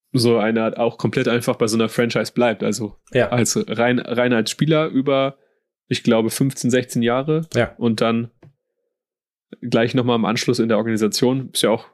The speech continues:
Speaker 1: eigentlich eine coole Sache.
Speaker 2: Ja. Ich glaube, er hat auch nie für jemand anderen gespielt, ne?
Speaker 1: Nee,
Speaker 2: Also,
Speaker 1: richtig.
Speaker 2: genau.
Speaker 1: Genau.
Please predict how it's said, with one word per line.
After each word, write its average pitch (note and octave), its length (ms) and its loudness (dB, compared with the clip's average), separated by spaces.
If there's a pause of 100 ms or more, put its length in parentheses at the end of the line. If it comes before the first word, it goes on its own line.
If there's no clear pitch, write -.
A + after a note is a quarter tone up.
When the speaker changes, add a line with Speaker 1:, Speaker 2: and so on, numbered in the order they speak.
Speaker 1:
eigentlich G#2+ 180 -2
eine A2+ 160 0
coole A#2 160 0
Sache. G#2+ 260 -2
Speaker 2:
Ja. - 240 0 (260)
Ich - 100 -12
glaube, D3+ 180 2
er D3 60 2
hat C#3+ 60 -2
auch C3+ 120 -4
nie D#3+ 180 0
für - 320 -2
jemand C#3+ 260 0
anderen C3+ 220 -6
gespielt, C3 440 -2
ne? C3 240 -10 (180)
Speaker 1:
Nee, E3 100 4
Speaker 2:
Also, F#3+ 100 2
Speaker 1:
richtig. C3 340 2
Speaker 2:
genau. A2+ 240 2
Speaker 1:
Genau. A2+ 300 0